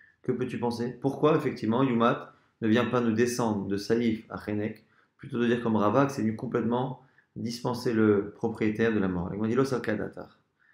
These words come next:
C'est pas possible, pourquoi ? À cause de la suite d'Irti, Im Kofer Yushat Alav. C'est marqué là-bas, si il paye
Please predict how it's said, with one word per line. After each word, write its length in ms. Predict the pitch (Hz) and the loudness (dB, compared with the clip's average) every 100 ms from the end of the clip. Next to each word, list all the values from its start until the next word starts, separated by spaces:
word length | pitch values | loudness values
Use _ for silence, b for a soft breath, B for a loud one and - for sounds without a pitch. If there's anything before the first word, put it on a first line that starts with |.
| _ | _
C'est 140 | - 120 | -14 0
pas 100 | 123 | 0
possible, 300 | 117 - - | 0 -6 -8
pourquoi ? 580 | - - 120 175 - B B B - | -6 2 2 2 -4 B B B -10
À 80 | |
cause 160 | 107 123 | 0 2
de 80 | 123 | 4
la 80 | 117 | 2
suite 180 | 120 | -2
d'Irti, 600 | 110 110 - 180 151 151 b b b b 135 | -2 -2 0 2 2 0 b b b b 0
Im 140 | 135 | 0
Kofer 680 | 131 165 165 135 135 - - | 4 2 6 8 6 4 -4
Yushat 380 | 120 117 135 123 | -4 2 0 2
Alav. 440 | 120 117 90 82 _ _ _ b b b | 4 4 2 -2 _ _ _ b b b
C'est 160 | - 120 | -10 -4
marqué 220 | 110 107 | -2 2
là-bas, 400 | 135 139 165 156 | 2 6 6 6
si 420 | - - - 180 - | 0 -8 -4 -2 0
il 160 | 139 - | -2 4
paye 560 | 170 156 156 160 - | 10 10 10 6 -2